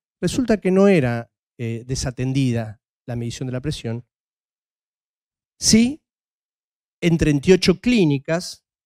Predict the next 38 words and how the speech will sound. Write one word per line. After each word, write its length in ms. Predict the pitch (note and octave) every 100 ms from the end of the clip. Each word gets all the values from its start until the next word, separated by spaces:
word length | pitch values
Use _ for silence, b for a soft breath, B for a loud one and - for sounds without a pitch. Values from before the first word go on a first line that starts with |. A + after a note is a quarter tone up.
| _ _ _ -
de 140 | A#2+
cada 240 | C3 C3 D3+
lado. 160 | D#3+
No, 220 | C#3 C#3 -
ustedes 320 | C#3 - E3
saben 220 | F3 D#3+
que 80 | D3+
el 100 | D3
estudio 280 | C#3 - D3+
de 60 |
Sprint 300 | - - E3+
tiene 160 | D#3 C#3
un 80 | C#3
N 240 | D3 C#3
nueve 300 | C#3 C3+ C3
mil 160 | D3 D3
trescientos 400 | C#3+ - C#3+ C#3
sesenta 260 | D#3 D3
y 20 | E3
uno. 140 | D#3+
Bueno, 300 | D#3+ D#3 - _ _ -
de 100 | G#3+
ese 340 | A#3 G#3 F#3
N, 280 | C3+ D3 D#3+ _ _ _ _ _ _ _ _
l-, 180 | C#3 C3+ -
un 120 | D#3+
poco 240 | G#3+ G#3
menos 240 | G3+ G3+ F#3
de 60 |
la 100 | E3
mitad 440 | E3 D#3+ A3 A#3 - _ _ _
estuvieron 420 | C#3+ - F3+ F3+
siempre 300 | E3 F#3 D#3+
solos, 300 | D#3 A#3+ E3+
es 80 | C3+
decir, 140 | D#3 -
como 520 | C#3+ C3+ C#3 C3+ _ _ _ _
dijeron 680 | C3 A#2 A3 C3 D3 D#3+